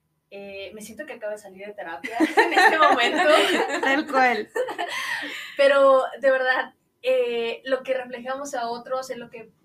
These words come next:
Speaker 1: podemos hacer diferencia en, en el mundo. Tratemos de ayudar a identificar cosas que le hace falta a la sociedad para crecer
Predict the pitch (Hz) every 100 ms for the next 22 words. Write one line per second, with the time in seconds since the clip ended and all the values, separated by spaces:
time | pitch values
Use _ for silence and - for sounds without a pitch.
0 | _ _ - 240 240 254 262 - 214 214
1 | 240 233 233 247 220 220 220 214 226 220
2 | 208 202 - 202 196 208 220 220 226 233
3 | - 208 214 214 208 196 190 196 202 208
4 | 220 233 240 214 202 - _ - 214 208
5 | - _ _ _ _ _ _ _ _ _
6 | _ - 196 196 226 - - 214 214 208
7 | 214 - 202 190 202 190 180 165 180 175
8 | - - 175 190 185 - - _ _ 208
9 | 196 190 202 196 - 220 214 -